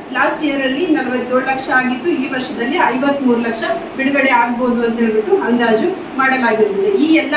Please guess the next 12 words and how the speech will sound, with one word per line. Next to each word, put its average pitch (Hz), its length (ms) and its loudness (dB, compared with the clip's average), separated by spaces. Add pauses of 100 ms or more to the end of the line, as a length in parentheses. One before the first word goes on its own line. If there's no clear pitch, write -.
(120)
ನಿರ್ದಿಷ್ಟ 254 520 2
ಯೋಜನೆಗಳಿಂದ 269 760 0 (360)
ನಮ್ಗೆ 277 260 4
ಆದಾಯದ 285 640 2
ನಿರೀಕ್ಷೆ 247 460 0
ಅಂದ್ರೆ 247 360 2
ನಾವೇನು, 247 680 0
ಆ, 214 320 6
ಎಕ್ಸ್‌ಪೆಕ್ಟ್ 339 480 -2
ಮಾಡ್ಬೋದು 277 420 2
ಅಂತ 262 240 -4
ಹೇಳಿದ್ರೆ 240 420 -4